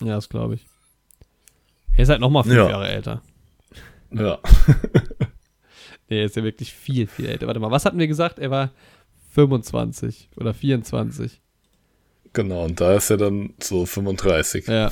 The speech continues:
Speaker 1: und da ist jetzt, das ist neun Jahre danach. Wobei, da geht's.
Speaker 2: Ja.
Speaker 1: Weil er war, sah ja eh schon zu alt aus. Und ich könnte mir vorstellen, dass sie ihn sogar ein bisschen jünger gemacht haben. Und das ist ja nur diese kurze
Speaker 2: Ja.
Speaker 1: Szene. Also das passt schon. Also er sieht schon optisch im Vergleich jetzt zum neunten dann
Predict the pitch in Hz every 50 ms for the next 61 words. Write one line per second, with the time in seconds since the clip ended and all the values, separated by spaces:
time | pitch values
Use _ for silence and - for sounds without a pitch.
0 | - - - 110 107 104 - 120 104 - - 104 110 104 101 104 104 113 113 113
1 | 113 113 110 107 107 110 107 107 104 107 107 110 113 - _ _ _ _ _ _
2 | _ _ _ _ _ - - - 127 139 151 143 127 113 117 123 131 127 - -
3 | - - - _ _ _ _ _ _ _ _ _ - 101 113 117 117 123 127 113
4 | 127 123 135 135 123 135 151 147 - 135 - - 120 101 110 110 107 - 107 113
5 | 117 131 135 - - _ _ - 131 123 107 - - _ _ - - - 139 131
6 | 131 123 127 123 143 147 131 120 - 139 123 120 120 117 113 117 120 - - 117
7 | 120 127 127 123 110 107 107 117 127 - - - 131 131 131 135 139 139 139 _
8 | _ _ _ _ _ _ _ _ _ _ _ _ _ _ _ _ _ _ _ _
9 | _ _ - 120 113 113 110 104 107 104 107 107 113 101 110 107 104 - - 113
10 | 107 107 98 98 131 - 107 107 107 104 104 107 - 113 107 101 101 107 - -
11 | - 113 104 - - - 104 98 - 101 101 107 104 101 107 110 - - 113 107
12 | 92 110 - - - 113 104 - - - - - - - 117 107 - 107 110 107
13 | 113 113 117 - - - 110 104 104 107 110 107 - - 104 104 101 101 104